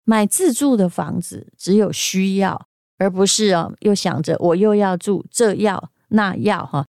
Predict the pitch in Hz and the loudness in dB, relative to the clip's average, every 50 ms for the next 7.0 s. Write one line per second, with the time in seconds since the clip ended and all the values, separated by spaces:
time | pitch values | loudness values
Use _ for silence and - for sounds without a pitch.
0 | _ _ - - - 247 220 185 190 196 214 196 175 - - _ _ - - 220 | _ _ -8 -4 -2 -2 -2 0 0 0 0 0 -2 -4 -8 _ _ 0 2 4
1 | 165 156 151 160 190 160 - 160 - _ _ _ _ _ _ _ _ _ _ _ | 4 4 2 2 0 -2 -2 -6 -12 _ _ _ _ _ _ _ _ _ _ _
2 | _ _ - 302 311 285 254 247 254 247 233 220 190 - 269 262 - - - _ | _ _ 0 2 4 4 4 4 4 2 2 0 -2 -2 -2 -2 -2 -4 -6 _
3 | _ _ - 277 277 262 240 233 233 - 214 170 160 165 175 175 170 - - 190 | _ _ 2 4 4 4 2 2 0 -2 -2 -2 -2 0 0 0 0 0 2 4
4 | 185 196 208 226 226 196 175 165 175 - _ _ _ _ - 180 - 147 - 156 | 4 6 6 6 6 4 4 2 0 -2 _ _ _ _ -8 -6 -6 -6 -8 -10
5 | 165 - - - 247 240 208 175 - - _ _ _ - - - 151 139 - 226 | -10 -12 -6 -4 -2 -2 -2 -4 -8 -14 _ _ _ -6 -4 -4 -4 -2 -2 -2
6 | 220 - - - _ _ _ - - 247 202 165 160 - - - 135 143 151 175 | -2 -2 -6 -16 _ _ _ -4 -2 -2 -2 0 -2 -2 -2 -2 -2 -2 -2 -4